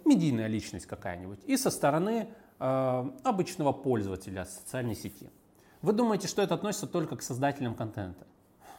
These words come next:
Вовсе нет. Я вам сейчас приведу, опять же, конкретный пример.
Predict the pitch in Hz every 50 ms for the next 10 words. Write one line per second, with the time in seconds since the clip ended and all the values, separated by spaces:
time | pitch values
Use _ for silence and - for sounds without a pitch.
0 | - _ _ _ - 254 - 196 - - - 98 92 120 175 - - - - -
1 | - - _ _ _ _ _ _ _ _ _ - 185 180 - - - - 170 147
2 | - - 127 123 123 131 143 190 170 - - 113 98 98 92 - - 95 - 156
3 | 175 170 - 92 - - 87 90 104 -